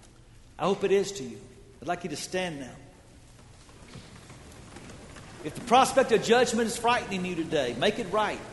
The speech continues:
Some of you need to come today, confess Christ. You need to be baptized. You need to let the wrath of God be poured out on Him, 'cause you will have your sins dealt with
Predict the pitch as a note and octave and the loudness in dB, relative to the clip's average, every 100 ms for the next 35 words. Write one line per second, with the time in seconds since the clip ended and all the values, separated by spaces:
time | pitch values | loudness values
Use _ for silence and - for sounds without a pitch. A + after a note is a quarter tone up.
0 | - - - - - - - A3+ B3+ G#3 | -16 -16 -16 -18 -18 -16 2 6 6 6
1 | A3 A3 F3 F#3+ A#3+ A#3 F3+ G3+ A#3+ G#3 | 4 0 0 4 4 4 4 6 6 6
2 | F3 C#3 - A3 G#3 - - A3 A3+ F#3+ | 0 -4 2 4 4 -2 -4 2 4 4
3 | - G#3 G3+ F#3+ E3 G3 A3+ G#3+ - E3+ | 2 -2 -2 -2 2 4 6 4 4 4
4 | E3 F3+ - - - F3+ A3+ A3 F3+ G3+ | 6 2 -2 -10 -2 0 2 4 6 4
5 | F#3 F3+ G3 F#3 F3+ G3 G#3 E3 E3+ F3+ | 4 4 4 2 4 6 6 4 -2 0
6 | G3 F#3 F#3 F3 D#3 - B3 C4 E3+ A#2+ | 2 4 4 4 0 0 2 2 0 -6
7 | G#2+ - - - - - - - E3 - | -12 -16 -18 -20 -20 -20 -12 -6 -4 -4
8 | D#3+ B3 A3+ E3+ D4+ D4 E3+ D#3 - - | -2 -2 -2 -2 6 8 8 2 -4 -12
9 | - G#3+ A3 E3+ A3 G#3+ - A3 A3+ G#3 | 0 4 4 4 4 4 2 0 0 0
10 | F#3+ - - - - - - - - A3+ | -6 -8 -10 -14 -16 -18 -20 -18 4 6
11 | A#3 - D3+ C3+ - | 6 4 -4 -4 -8